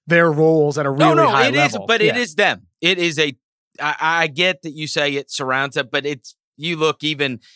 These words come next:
Speaker 2: even in that game five, the last ten minutes of the game, the one that we were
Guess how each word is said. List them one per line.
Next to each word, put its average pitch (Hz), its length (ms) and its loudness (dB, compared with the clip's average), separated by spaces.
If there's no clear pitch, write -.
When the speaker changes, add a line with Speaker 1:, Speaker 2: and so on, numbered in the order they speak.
Speaker 2:
even 233 280 -2
in 202 80 -4
that 156 200 0
game 143 280 -2
five, 120 380 -2
the 139 60 -4
last 185 280 0
ten 170 200 -2
minutes 147 300 -4
of 143 60 -6
the 127 80 -4
game, 135 240 -2
the 160 80 -4
one 170 200 -2
that 147 120 -6
we 143 140 -4
were 123 320 -4